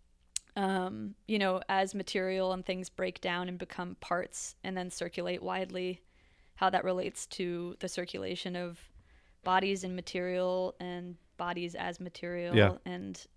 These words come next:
Speaker 1: how all of that stuff is ingested back into society and into the natural world and
Speaker 2: Yeah.
Speaker 1: all of that kind
Speaker 2: Yeah,
Speaker 1: of
Speaker 2: I was
Speaker 1: stuff.
Speaker 2: gonna say there's so many pathways in and out of
Speaker 1: Yeah.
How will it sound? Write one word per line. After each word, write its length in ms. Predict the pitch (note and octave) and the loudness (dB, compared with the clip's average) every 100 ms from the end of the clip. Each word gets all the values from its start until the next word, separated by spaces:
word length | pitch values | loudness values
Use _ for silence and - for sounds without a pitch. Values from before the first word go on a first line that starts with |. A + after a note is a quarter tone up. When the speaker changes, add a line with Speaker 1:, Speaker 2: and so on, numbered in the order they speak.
| _ - | _ -14
Speaker 1:
how 180 | - F3+ | -4 0
all 180 | F3+ F3+ | 0 -2
of 100 | F3 | -2
that 220 | F3+ - | -4 -4
stuff 400 | - - F3 - | -8 -4 -4 -6
is 400 | - F3+ F3 - - | -6 -6 -6 -10 -8
ingested 520 | F#3 F#3 F#3 - F3 | -6 -6 -6 -6 -6
back 260 | E3+ F3 - | -4 -4 -6
into 340 | F3 - F3+ | -8 -6 -6
society 680 | F3+ F#3 - F#3 F3+ F#3 G3 | -6 -10 -8 -6 -4 -4 -6
and 120 | F3+ F3+ | -6 -8
into 400 | F3 - E3+ F3 - - - - - _ _ - | -8 -8 -10 -10 -16 -20 -20 -20 -20 _ _ -10
the 80 | E3 | -6
natural 320 | E3 - G2+ | -6 -6 -6
world 240 | G2+ G2 | -6 -6
and 240 | - - - - | -8 -12 -8 6
Speaker 2:
Yeah. 180 | B2 A2+ | 8 8
Speaker 1:
all 60 | |
of 60 | G2+ | 2
that 140 | G#2 | -10
kind 120 | - | 6
Speaker 2:
Yeah, 80 | C3+ | 10
Speaker 1:
of 20 | |
Speaker 2:
I 40 | B2 | 10
was 60 | |
Speaker 1:
stuff. 60 | G#2 | 8
Speaker 2:
gonna 60 | A#2+ | 8
say 140 | C3+ | 8
there's 160 | G#2+ F#2+ | 8 4
so 220 | - A#2 | 4 6
many 140 | A2+ | 6
pathways 680 | G2 G2+ G2 - F#2 E2+ E2+ | 6 6 6 6 2 2 -2
in 140 | A2 F#2+ | 0 2
and 120 | F#2 | 2
out 260 | F#2 F#2 | 2 4
of 240 | F#2 F#2 - | 2 0 -6
Speaker 1:
Yeah. 240 | G#3+ F#2 | -4 -4